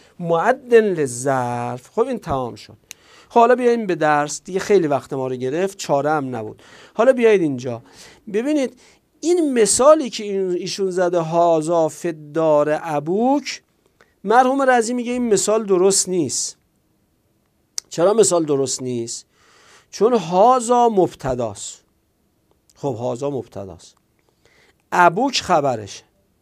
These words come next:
درست شد؟ فدار الان، اه، حاله. درست شد؟ اون وقت فدار حاله،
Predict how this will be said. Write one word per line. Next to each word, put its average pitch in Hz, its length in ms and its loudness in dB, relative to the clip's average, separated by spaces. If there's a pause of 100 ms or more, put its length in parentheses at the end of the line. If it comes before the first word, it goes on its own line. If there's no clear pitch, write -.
(500)
درست 127 320 -10
شد؟ 143 240 -8 (1080)
فدار 180 1160 2 (800)
الان، 185 640 2 (920)
اه، 151 160 -2
حاله. 131 580 2 (1200)
درست 151 280 -4
شد؟ 147 280 -6 (880)
اون 147 120 -4
وقت 214 160 0
فدار 147 840 0
حاله، 139 840 -2